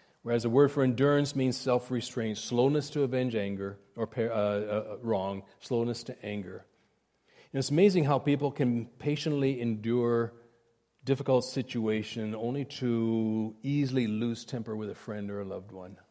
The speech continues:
Ever notice that? I've done it. So easy. Proverbs has something to say about that as well in chapter twenty-five, verse twenty-eight. "Like a city that is broken into and without walls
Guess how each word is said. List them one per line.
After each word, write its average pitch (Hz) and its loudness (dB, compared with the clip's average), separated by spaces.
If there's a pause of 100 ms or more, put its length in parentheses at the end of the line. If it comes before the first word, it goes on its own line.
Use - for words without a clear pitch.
(480)
Ever 117 -10
notice 127 -4
that? 143 -6 (1120)
I've 107 -4
done 104 -4
it. 120 -14 (800)
So 131 0
easy. 101 -6 (3000)
Proverbs 127 2
has 120 0
something 123 -2
to 113 -2
say 120 0
about 113 0
that 117 2
as 110 0
well 107 2
in 107 -2
chapter 110 -4
twenty-five, 107 -2
verse 107 -6
twenty-eight. 101 -4
"Like 101 -2
a 120 -4
city 143 2
that 139 4
is 123 0
broken 123 0
into 101 -2
and 101 -2
without 107 0
walls 95 -2